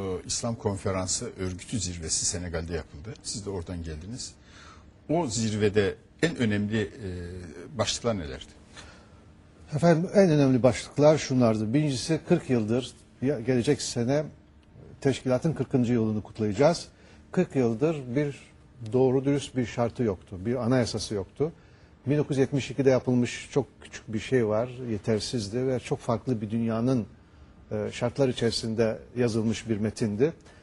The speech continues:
Speaker 2: Bin, iki bin sekiz senesinde, e, teşkilat, yetmiş iki senesinde, kırk sene önceki teşkilat değil, dünya çok farklı bir dünyada yaşıyoruz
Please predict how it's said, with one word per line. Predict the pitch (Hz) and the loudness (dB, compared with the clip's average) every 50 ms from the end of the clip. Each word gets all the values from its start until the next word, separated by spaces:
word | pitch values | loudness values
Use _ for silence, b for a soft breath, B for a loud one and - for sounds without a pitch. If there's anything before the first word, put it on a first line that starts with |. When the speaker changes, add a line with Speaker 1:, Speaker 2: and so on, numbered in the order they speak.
| B B B | B B B
Speaker 2:
Bin, | 117 120 139 139 131 160 - - 101 | 0 2 2 2 2 0 -2 -6 -8
iki | 135 - - 143 120 | -8 -4 -2 0 2
bin | 135 131 131 123 117 117 113 110 110 107 104 110 | 2 4 4 4 2 2 2 0 0 -2 -2 -4
sekiz | - - 127 110 - 143 - | -4 -4 -6 -2 -2 -2 -2
senesinde, | - - 117 110 104 - - 113 107 104 113 139 160 - - B B B B B B - - - - - - | 0 -2 -2 -2 -2 -4 -4 -6 -4 0 0 0 0 -2 -8 B B B B B B -20 -20 -20 -18 -10 -4
e, | 120 110 104 104 117 113 - | -2 -2 -2 -2 -4 -4 -2
teşkilat, | - 127 - - - 131 127 123 - - - - - - - - - - - - - - | -2 -2 -2 -2 2 4 4 4 2 -2 -10 -14 -14 -14 -18 -20 -20 -20 -20 -20 -12 -4
yetmiş | 123 117 113 - 123 113 117 | -4 -4 -4 -2 -8 -8 -8
iki | 110 - 110 | -8 -8 -6
senesinde, | - 123 113 110 101 - 117 110 107 110 123 - - | 0 0 0 0 0 -2 -2 0 0 0 -2 -2 -2
kırk | - 131 - | -2 -2 0
sene | - 127 120 | 2 0 0
önceki | 117 113 113 110 101 - 113 | 2 0 0 -2 -2 -4 -4
teşkilat | 104 104 - - 110 107 107 107 - - | -4 -4 -6 -2 -2 -2 -2 -2 -2 -4
değil, | 131 156 196 180 - B B B B B B B - | -2 -2 -2 -4 -6 B B B B B B B -2
dünya | 123 131 135 151 170 165 143 113 - | 0 2 4 6 6 6 6 4 4
çok | - 135 - | 0 -2 -2
farklı | - - 110 98 - - 113 92 | 0 -2 -2 -2 -2 -6 -8 -8
bir | 98 | -6
dünyada | - 104 104 104 104 101 98 104 | -8 -8 -6 -6 -6 -6 -4 -4
yaşıyoruz | 101 101 - - 113 120 160 196 180 - | -6 -6 -6 -8 -6 -4 -4 -4 -4 -6